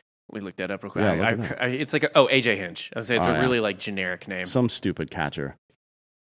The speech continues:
Speaker 2: from back in the day. But yeah,
Speaker 1: Right.
Speaker 2: you gotta, you gotta at least give him a look. I don't, I don't know if he wins or not, but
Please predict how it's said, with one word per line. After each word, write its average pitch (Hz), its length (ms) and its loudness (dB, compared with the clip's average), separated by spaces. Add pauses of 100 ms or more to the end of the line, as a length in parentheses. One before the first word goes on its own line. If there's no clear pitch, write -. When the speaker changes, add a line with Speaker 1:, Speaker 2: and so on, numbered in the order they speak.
(540)
Speaker 2:
from 95 140 -2
back 78 240 0
in 85 60 -4
the 78 80 -2
day. 78 200 0
But 87 100 0
yeah, 107 180 4
Speaker 1:
Right. 98 100 4
Speaker 2:
you 139 60 8
gotta, 127 200 6
you 117 120 0
gotta 123 200 6
at 104 100 0
least 101 420 -2 (680)
give 98 260 0
him 95 180 0
a 85 40 -2
look. 76 340 -2
I 90 80 0
don't, 92 140 -4
I 80 60 -4
don't 90 140 -2
know 82 80 -2
if 76 80 -6
he 82 120 -4
wins 71 300 -6
or 69 60 -8
not, 67 260 -8
but 69 200 -6